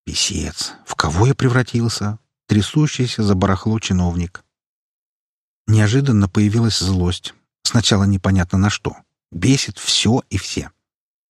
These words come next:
Я старался не смотреть на НИПов. Не в них дело.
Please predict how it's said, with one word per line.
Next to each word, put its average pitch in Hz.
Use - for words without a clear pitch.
Я -
старался 110
не 104
смотреть 104
на 87
НИПов. 98
Не 135
в 160
них 180
дело. 113